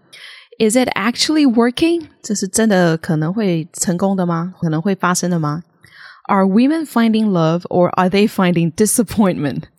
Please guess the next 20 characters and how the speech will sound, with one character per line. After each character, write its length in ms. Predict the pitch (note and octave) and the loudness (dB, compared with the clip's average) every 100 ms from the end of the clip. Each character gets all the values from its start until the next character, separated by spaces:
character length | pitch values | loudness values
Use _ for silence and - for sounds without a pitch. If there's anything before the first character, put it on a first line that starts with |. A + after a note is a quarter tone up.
| _ _ _ _ | _ _ _ _
这 120 | - | -2
些 200 | D#4 E4 | 0 2
女 160 | B3+ F3 | 2 2
性 180 | - A3+ | 0 -2
是 140 | B3 | -2
真 200 | C4+ C#4 | -2 0
的 100 | C#4+ | 0
能 180 | G3+ F3 | 0 0
够 140 | G#3 | -2
找 140 | F#3+ D3 | -4 -6
到 120 | F3+ | -4
真 260 | - A3+ | -2 -2
爱 160 | B3 A#3 | -2 0
吗？ 300 | G3 F#3 G3+ - _ | 0 -2 -4 -10 _
还 180 | - D#3+ | -4 -2
是 400 | F#3 - B3 D#3+ - _ | 0 0 0 0 -4 _
失 360 | - - G#3 A3+ | -4 -2 -2 -2
望 220 | A3 D#3+ | -2 -2
收 280 | - F3 F3+ | -2 0 -2
场？ 220 | - | -4